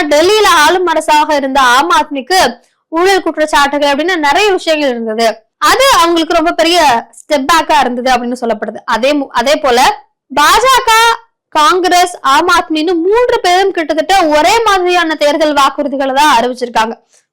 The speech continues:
கொஞ்சம் முன்ன பின்ன இருக்கும், ஏன்னா மகளிர் உதவித்தொகை இங்க ரெண்டாயிரம் ரூபாய்னா நாங்க ரெண்டாயிரத்தி நூறு ரூபாய் அப்படின்னு ரொம்ப மைனூட்டான டிஃபரன்ஸ் தான் இருந்தது அப்படின்னு சொல்லப்படுது. So இதெல்லாமும் பாஜக வெற்றி பெறுவதற்கு ஒரு வாய்ப்பாக இருக்கலாம் அப்படின்னு அரசியல் நோக்கர்கள் சொல்லக்கூடிய ஒன்றாக இருக்கிறது.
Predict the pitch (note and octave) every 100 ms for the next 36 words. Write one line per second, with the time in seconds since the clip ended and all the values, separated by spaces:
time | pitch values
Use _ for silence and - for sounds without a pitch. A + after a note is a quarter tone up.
0 | - F#4 A4 A4 F4+ F4+ F4+ F4 D#4 C4+
1 | C#4 E4 D4+ F4 E4+ D#4 D4 D4+ D4 C#4+
2 | C#4+ C#4 C#4 C4 C#4 D4 C#4+ D4+ F4 C#4
3 | B3+ C4 C#4 C#4 B3+ B3 C#4 B3+ C4 F4
4 | A4 _ _ - F4+ A#4 F4+ E4+ G4+ A#4
5 | A4+ G4+ G4 D#4 E4 E4 D4 D#4 D4 C#4
6 | B3+ C4+ B3+ B3+ C4+ B3 A3+ A#3 - _
7 | - _ - D#4+ D#4+ D4 D4+ G#4 A#4+ A4+
8 | A#4+ A#4 _ - D4 D#4+ F4+ F#4 F#4 D#4
9 | C#4+ D#4+ D#4+ D4+ C#4+ C#4 G4+ G#4 E4 C4+
10 | E4 - D4+ D#4 C#4 D4+ C#4+ C#4 C4 C4+
11 | C#4 F4 B3+ C#4+ D4+ D4+ C4+ C#4+ C#4+ C4
12 | A#3 B3+ B3+ C4 B3+ A#3+ A#3 A#3+ A#3 A#3
13 | A3+ A3+ A3+